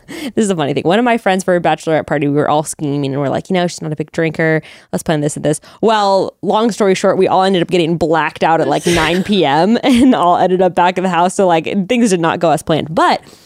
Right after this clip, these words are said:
Speaker 1: what we had
Speaker 2: But the
Speaker 1: ideas for late
Speaker 2: intentions were
Speaker 1: the
Speaker 2: there.
Speaker 1: intentions were good.
Speaker 2: <laughs>
Speaker 1: We had an idea to go to, like, a late night,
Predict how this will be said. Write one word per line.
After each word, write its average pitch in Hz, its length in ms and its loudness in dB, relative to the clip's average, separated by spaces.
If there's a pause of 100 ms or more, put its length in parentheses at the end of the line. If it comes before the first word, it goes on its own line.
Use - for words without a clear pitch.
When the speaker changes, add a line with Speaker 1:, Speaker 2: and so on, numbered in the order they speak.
(720)
Speaker 1:
what 190 280 0
we 233 160 2
had 220 360 0
Speaker 2:
But 185 240 2
the - 60 2
Speaker 1:
ideas 262 180 2
for 196 60 2
late - 40 2
Speaker 2:
intentions 208 340 0
were 202 100 2
Speaker 1:
the - 60 2
Speaker 2:
there. 349 140 2
Speaker 1:
intentions 349 200 2
were 240 80 2
good. 190 260 0
Speaker 2:
<laughs> - 40 -2 (640)
Speaker 1:
We 226 80 4
had 240 240 2
an 233 60 2
idea 196 320 2
to 196 80 -2
go 170 180 2
to, 165 140 -2
like, 160 240 0
a 170 100 0
late 165 500 2
night, 156 440 0